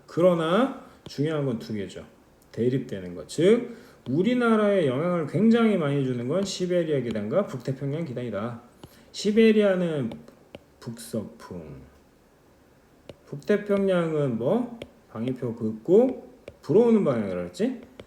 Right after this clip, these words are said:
남동풍. 남쪽과 북-, 동쪽에서 오니까 남동풍. 즉, 방위표를 그렸을 때는 북쪽과 남쪽부터 먼저 이야기한다라는 걸 기억하세요.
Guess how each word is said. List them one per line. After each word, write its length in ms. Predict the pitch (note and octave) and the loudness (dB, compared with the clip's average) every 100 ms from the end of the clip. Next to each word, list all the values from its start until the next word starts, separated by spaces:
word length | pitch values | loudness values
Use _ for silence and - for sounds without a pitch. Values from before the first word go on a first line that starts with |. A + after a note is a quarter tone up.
| _ - | _ -14
남동풍. 800 | F#2 G2 G#2 G#2 A2+ G#2 - - - | -10 -6 -4 -2 -2 -4 -8 -16 -10
남쪽과 1040 | A2+ B2+ C#3 C3 - - A3 B3+ - - - | -4 -2 -2 -6 -4 2 2 2 -2 -12 -18
북-, 120 | G3+ - _ _ _ | -20 -20 _ _ _
동쪽에서 560 | A#2+ A#2 A2+ A#2 G2+ A2+ | -4 -2 -2 -4 -4 -4
오니까 580 | G#2 F#2 F2+ - F3 | -6 -6 -10 -6 -4
남동풍. 720 | E3+ F2+ F#2+ G#2 G2 - D2+ D2 - | -4 -8 -8 -8 -8 -10 -16 -18 -12
즉, 540 | - B2+ F3 C4 - - - - | -2 2 4 2 -4 -16 -18 -6
방위표를 520 | A#2+ D3+ E3 F3 E3+ | 0 0 0 2 2
그렸을 360 | B2+ A#2 B2+ | 0 -4 -6
때는 500 | A2+ B2+ A3 F3+ - - - - - _ _ _ _ _ _ _ - - - | -6 0 2 2 -2 -14 -20 -20 -20 _ _ _ _ _ _ _ -20 -20 -10
북쪽과 880 | C3 - - A2+ - E3 G#3+ A3+ - | -10 -10 -10 -10 -6 -2 -2 -2 -6
남쪽부터 680 | - G#2 E3+ E3+ D3 - F#3+ | -12 -8 -8 -8 -6 0 0
먼저 360 | G2+ A2 E3+ | 0 -2 0
이야기한다라는 1080 | C3 G2 G2 G#2 C3+ D3+ F#3+ G#3 F#3 G2+ A2 | -2 -4 -10 -8 -6 0 2 2 0 -4 -4
걸 180 | D#3+ D3+ | -4 -4
기억하세요. 600 | A2 G#2+ G#2+ F#2+ F2+ | -6 -8 -10 -14 -14